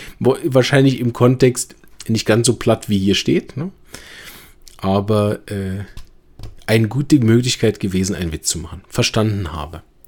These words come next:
Nachdem ich die Theorie der Miasmen studiert und sie im Licht meines eigenen Krankheitskonzepts verstanden habe, ist meine Homöopathie, oh, er besitzt also eine eigene, viel einfacher und meine Verschreibungspraxis sicherer geworden.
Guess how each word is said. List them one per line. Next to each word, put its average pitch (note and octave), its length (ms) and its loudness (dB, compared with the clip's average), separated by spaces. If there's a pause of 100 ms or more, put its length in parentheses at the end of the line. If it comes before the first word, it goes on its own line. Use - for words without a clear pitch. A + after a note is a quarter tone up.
(640)
Nachdem D3 400 4
ich D#3+ 100 2
die D3 120 0
Theorie B2 320 2
der B2 100 4
Miasmen G#2 360 -2
studiert B2+ 380 0
und F#2+ 140 -4
sie G2 80 -4
im F#2+ 80 0
Licht F#2 180 -6
meines F2+ 280 -4
eigenen F2+ 200 -6
Krankheitskonzepts F#2 920 -8
verstanden A#2+ 420 -4
habe, C#3+ 220 -2
ist - 300 -2
meine G#2 440 4
Homöopathie, G2+ 800 -2
oh, E2+ 160 -8
er E2 160 -10
besitzt F2 400 -12
also D#2+ 180 -10
eine D2+ 140 -10
eigene, G#2 460 -6 (680)
viel D3 240 4
einfacher D#3 720 2
und G#2+ 160 -4
meine A#2 240 2
Verschreibungspraxis A2+ 1040 -2
sicherer F2+ 340 -2
geworden. D2 480 -10